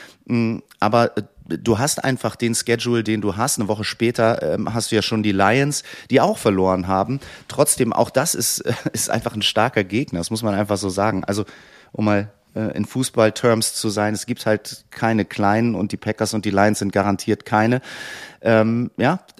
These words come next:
also das kann in beide Richtungen gehen. Ich bin trotzdem sehr optimistisch, obgleich die Buchmacher ja sagen, äh, die Packers sind vorne, ist aber wahrscheinlich dann der Heimvorteil, oder?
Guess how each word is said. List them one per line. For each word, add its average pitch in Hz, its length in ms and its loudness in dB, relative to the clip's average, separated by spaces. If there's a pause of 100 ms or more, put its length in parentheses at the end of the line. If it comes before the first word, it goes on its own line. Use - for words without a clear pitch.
also 117 220 4
das - 160 2
kann 135 180 2
in 131 140 2
beide 117 300 4
Richtungen 131 380 -2
gehen. 131 220 0
Ich - 160 -8
bin 120 120 -2
trotzdem 127 400 0
sehr 120 200 0
optimistisch, 113 640 -4
obgleich 95 600 0 (420)
die 113 80 -2
Buchmacher 135 800 -4 (520)
ja 117 180 4
sagen, 113 520 2
äh, 107 300 -2
die 104 100 -4
Packers - 380 -4
sind 107 160 -2
vorne, 113 320 0
ist 110 160 -2
aber 104 100 0
wahrscheinlich 101 400 -2
dann 98 160 0
der 90 120 0
Heimvorteil, 78 600 -4
oder? 92 240 -8